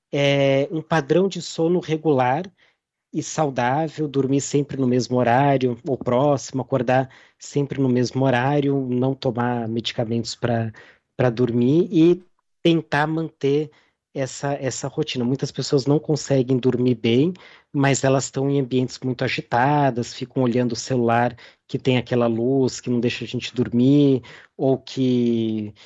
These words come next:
eh, vai, dorme na sala em vez de dormir no, no quarto. Higiene do sono é fundamental e tem uma série de, pra pessoas com transtornos mentais é fundamental, porque a gente sabe que, eh, desregulariza,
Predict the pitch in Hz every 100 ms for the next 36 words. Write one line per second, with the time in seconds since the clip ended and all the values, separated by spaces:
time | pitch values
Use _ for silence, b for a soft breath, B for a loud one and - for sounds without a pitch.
0 | b b 170 123 120 117 113 110 131 131
1 | 135 120 127 120 123 120 - 131 143 147
2 | 127 123 120 117 117 113 123 120 123 156
3 | 127 127 131 120 165 - B B B 143
4 | 120 143 156 147 - 147 151 - 151 147
5 | 143 135 - 135 180 226 156 - 160 175
6 | - 156 151 - - 160 180 165 - 151
7 | 151 131 b b b - 160 165 - 156
8 | - 160 147 147 - 147 151 135 139 127
9 | 123 123 127 123 147 143 131 120 113 110
10 | 143 - 123 127 120 135 123 120 - 123
11 | 120 B B B _ _ 147 120 113 113
12 | - 127 131 143 - 143 120 127 120 107
13 | 113 160 208